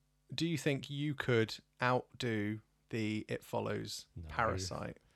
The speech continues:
Speaker 1: 'Cause that would
Speaker 2: No.
Speaker 1: mean just sleeping
Speaker 2: I would
Speaker 1: with
Speaker 2: see
Speaker 1: random
Speaker 2: it,
Speaker 1: people.
Speaker 2: I would see it walking at me one time and I would lay down and prepare to die.
Speaker 1: Really?
Speaker 2: <laughs> I, I would take the gun to my own head.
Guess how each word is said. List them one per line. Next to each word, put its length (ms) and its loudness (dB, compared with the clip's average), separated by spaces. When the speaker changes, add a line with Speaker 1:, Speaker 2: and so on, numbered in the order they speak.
Speaker 1:
'Cause 120 -2
that 120 12
would 120 2
Speaker 2:
No. 60 0
Speaker 1:
mean 220 6
just 280 0
sleeping 240 4
Speaker 2:
I 100 12
would 100 10
Speaker 1:
with 100 6
Speaker 2:
see 80 8
Speaker 1:
random 260 8
Speaker 2:
it, 60 -2
Speaker 1:
people. 160 4
Speaker 2:
I 120 8
would 180 2
see 220 2
it 160 0
walking 460 -2
at 100 -8
me 140 -4
one 280 0
time 360 0
and 80 -4
I 100 0
would 160 -6
lay 240 0
down 300 -4
and 100 -12
prepare 320 -8
to 120 -18
die. 280 -2
Speaker 1:
Really? 420 8
Speaker 2:
<laughs> 60 -14
I, 220 4
I 160 10
would 120 4
take 220 2
the 140 -2
gun 240 4
to 100 -2
my 220 2
own 180 0
head. 240 -4